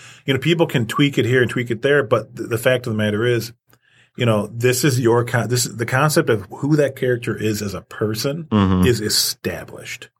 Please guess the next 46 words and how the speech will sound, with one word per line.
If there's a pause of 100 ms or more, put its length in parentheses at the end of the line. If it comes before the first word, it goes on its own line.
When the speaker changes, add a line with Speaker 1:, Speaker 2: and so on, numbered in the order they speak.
Speaker 2:
Yeah. (280)
Speaker 1:
You
don't
make, (680)
um,
Captain
Kirk
a
frickin' (180)
poet
laureate. (480)
You
don't
make,
Speaker 2:
Right.
Speaker 1:
you
know,
I
mean, (500)
you
Speaker 2:
Well,
Speaker 1:
d-
Speaker 2:
I
feel
like
that's
why
they're
Speaker 1:
you
d-
Speaker 2:
allowed
to
take
these
liberties
with
Discovery
to
an
extent,
though,
because
it's
before
the
establishment.